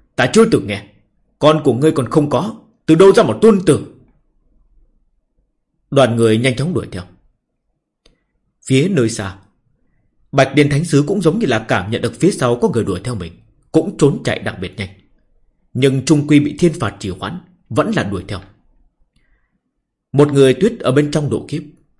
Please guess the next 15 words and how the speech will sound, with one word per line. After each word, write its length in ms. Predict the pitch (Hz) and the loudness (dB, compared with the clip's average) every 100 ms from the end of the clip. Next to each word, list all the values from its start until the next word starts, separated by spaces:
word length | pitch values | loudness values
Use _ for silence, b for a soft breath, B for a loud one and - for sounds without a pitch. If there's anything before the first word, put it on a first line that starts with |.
| _ _ - | _ _ 2
bên 160 | 190 180 | 2 2
cạnh 180 | 131 | 0
Bạch 120 | 131 123 | 0 0
Liên 140 | 147 | 0
Thánh 140 | 143 156 | 0 -2
Sứ 260 | 139 139 220 | -2 -2 0
phân 100 | 170 - | -2 0
thân 100 | 139 | -4
hộ 180 | 101 - | -6 -12
pháp, 160 | 127 165 _ _ _ _ - | -14 -16 _ _ _ _ -2
đồng 200 | 147 143 | 0 2
thời 200 | 139 127 | 2 2
trong 220 | 127 165 | 2 0
tay 120 | 160 160 | 0 -2
xách 160 | 247 | -4